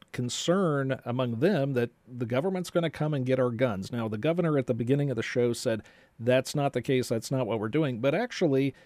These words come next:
they do want them to register those guns, and I would assume if people don't register, uh, eventually here, that,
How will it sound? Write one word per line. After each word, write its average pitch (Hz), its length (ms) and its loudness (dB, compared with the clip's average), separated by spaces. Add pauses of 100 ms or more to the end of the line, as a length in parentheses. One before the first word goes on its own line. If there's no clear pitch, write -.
(240)
they 135 160 4
do 160 160 6
want 180 180 2
them 175 140 4
to 170 80 4
register 151 580 0
those 120 220 0
guns, 151 280 -2
and 151 100 0
I 127 100 0
would 156 160 2
assume 139 400 0
if 139 140 -4
people 123 260 -2
don't 107 240 -2
register, 131 560 -4 (100)
uh, 87 200 -6 (140)
eventually 117 600 -2
here, 143 220 0
that, 135 280 0